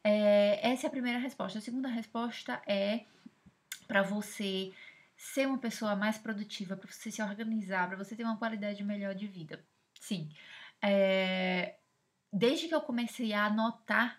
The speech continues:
as minhas coisas, eu tenho um ponto de segurança. Então, eu sei que eu vou esquecer. E eu me dou a liberdade de esquecer as coisas, porque eu sei exatamente onde elas estão. Elas vão estar no meu ciclo do cérebro, no sistema que eu montei pra ser o meu segundo cérebro.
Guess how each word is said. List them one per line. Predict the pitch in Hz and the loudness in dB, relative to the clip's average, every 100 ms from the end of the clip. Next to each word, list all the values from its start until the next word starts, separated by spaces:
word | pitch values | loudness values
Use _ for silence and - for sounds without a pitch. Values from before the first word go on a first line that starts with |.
| - | -4
as | 202 190 | -2 -2
minhas | 190 190 | -4 -6
coisas, | - 196 196 180 180 | -8 -6 -4 -4 -4
eu | 196 | -4
tenho | 196 208 214 226 | -2 0 0 -2
um | 247 | -2
ponto | 226 208 196 202 247 240 | -2 -2 0 -2 -2 -4
de | 202 220 | -2 -2
segurança. | - 233 262 196 190 - 240 - - - 220 | -2 -2 0 0 -2 -6 -10 -10 -20 -4 0
Então, | 214 220 | 2 2
eu | 226 247 | 2 -2
sei | - 208 214 | -4 -2 -2
que | 214 - 185 170 - _ _ | -4 -6 -6 -8 -14 _ _
eu | - 262 | 0 2
vou | 302 | 2
esquecer. | 294 254 - - _ _ _ _ _ _ | 0 -8 -10 -14 _ _ _ _ _ _
E | 247 | 2
eu | 269 | 2
me | 277 | 2
dou | 220 247 277 | 0 0 0
a | 269 | -2
liberdade | 233 226 226 208 202 190 | -2 -2 -2 -2 -4 -4
de | 220 | -6
esquecer | 220 254 233 - 202 | -6 -8 -6 -6 -4
as | 220 214 | -4 -4
coisas, | 196 180 196 | -6 -4 -4
porque | - 196 220 | -6 -4 -6
eu | |
sei | 220 202 | -6 -6
exatamente | 202 208 202 202 | -6 -4 -4 -4
onde | 202 | -4
elas | 196 196 | -4 -4
estão. | 220 - 170 | -6 -6 -8
Elas | 170 175 | -8 -6
vão | 190 | -6
estar | - 190 | -2 -2
no | 196 | 0
meu | 185 196 | 0 -2
ciclo | 202 214 202 | -4 -8 -8
do | 226 | -8
cérebro, | - 156 208 180 | -8 -10 -8 -6
no | 185 | -6
sistema | - 226 - 190 185 220 - - - - | -6 -8 -8 -4 -2 -2 -6 -16 -20 -10
que | - | -4
eu | 196 | 0
montei | 208 214 208 185 | 2 0 -2 -4
pra | 180 208 | -4 -6
ser | - | -4
o | 196 | -4
meu | 185 | -4
segundo | 190 196 208 226 | -6 -4 -4 -4
cérebro. | - 175 170 165 | -2 -2 -2 -4